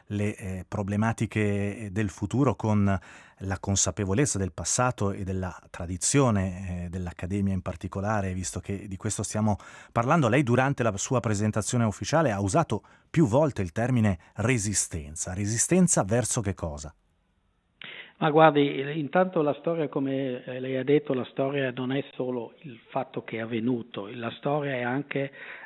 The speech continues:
Speaker 2: lo strumento che ci dà consapevolezza per i po-, i passi nel futuro. Questo è un aspetto. Il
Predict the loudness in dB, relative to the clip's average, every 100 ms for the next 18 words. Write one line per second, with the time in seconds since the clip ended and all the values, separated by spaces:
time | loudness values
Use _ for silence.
0 | -10 -8 -8 -6 -4 -2 -2 -2 -4 -4
1 | -4 0 -2 0 -2 0 -2 -2 2 6
2 | 6 6 4 2 -4 -2 -2 0 -2 -2
3 | -2 -4 -4 -4 -10 -10 -12 -12 -12 -10
4 | -8 -8 -8 -10 -8 -10 -8 -12 -12 -14
5 | -14 -10 -6